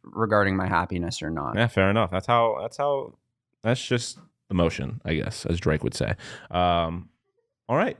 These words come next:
Speaker 1: My buddy Brian in the chat saying the Chiefs have red Gatorade.
Speaker 2: Big
Speaker 1: Just
Speaker 2: if
Speaker 1: something
Speaker 2: true.
Speaker 1: to think about.
Speaker 2: Big if true.
Speaker 1: Sounds like he knows what he's talking about. Sounds
Speaker 2: <laughs>
Speaker 1: like he has some sort of infi-, inside information.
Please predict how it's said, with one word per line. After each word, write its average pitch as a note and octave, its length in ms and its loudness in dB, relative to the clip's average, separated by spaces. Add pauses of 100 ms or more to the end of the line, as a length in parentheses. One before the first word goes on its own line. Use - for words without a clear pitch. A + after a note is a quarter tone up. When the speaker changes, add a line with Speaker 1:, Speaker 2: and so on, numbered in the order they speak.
(120)
Speaker 1:
My A2+ 120 2
buddy B2 200 2
Brian A#2 320 2
in A#2 80 4
the A2+ 80 2
chat G#2 400 0
saying G#2+ 540 2 (280)
the G#2+ 60 -8
Chiefs A2 320 -2
have A2 180 2
red G2 320 2
Gatorade. F#2 540 2 (1040)
Speaker 2:
Big C3+ 160 2
Speaker 1:
Just C#3 80 2
Speaker 2:
if C3 60 0
Speaker 1:
something E3 180 2
Speaker 2:
true. F3 80 4
Speaker 1:
to F3 40 -2
think F3+ 200 2
about. F#2 240 2
Speaker 2:
Big B2 160 2
if D3 120 0
true. D#3 440 0
Speaker 1:
Sounds D3 260 0
like E3+ 140 2
he E3+ 120 2
knows D#3 220 4
what D#3 100 2
he's B2 140 0
talking B2+ 400 0
about. G2 260 2
Sounds C3 240 2
Speaker 2:
<laughs> - 0 -
Speaker 1:
like D#3+ 120 0
he D3+ 140 -4
has C3+ 200 2
some C3 140 -2
sort B2 180 0
of G#2+ 60 -2
infi-, A2 360 0
inside A2 320 2
information. F#2+ 680 -6